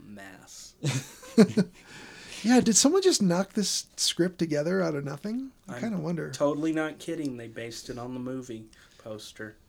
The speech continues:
Speaker 2: So, so, <clears throat> so the doofus that picks up the, uh, the Madonna wannabe and the bad punk.
Speaker 1: Yes.
Speaker 2: Um,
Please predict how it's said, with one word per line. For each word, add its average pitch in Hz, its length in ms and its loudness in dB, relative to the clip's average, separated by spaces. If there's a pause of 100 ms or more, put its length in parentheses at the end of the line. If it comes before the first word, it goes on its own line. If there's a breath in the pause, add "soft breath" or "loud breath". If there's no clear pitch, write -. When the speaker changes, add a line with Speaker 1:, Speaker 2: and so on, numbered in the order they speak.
(560 loud breath)
Speaker 2:
So, 226 420 4
so, 220 240 6
<clears throat> 214 180 0
so 226 180 6
the 190 120 8
doofus 190 460 6
that 190 180 6
picks - 240 2
up 175 240 4
the, 160 240 6
uh, 147 240 4 (360)
the 156 140 -2
Madonna 160 360 2
wannabe 156 600 4
and 143 200 -2
the 147 100 -2
bad 143 320 -2
punk. 143 420 0 (320 soft breath)
Speaker 1:
Yes. 110 420 -12
Speaker 2:
Um, 147 540 -2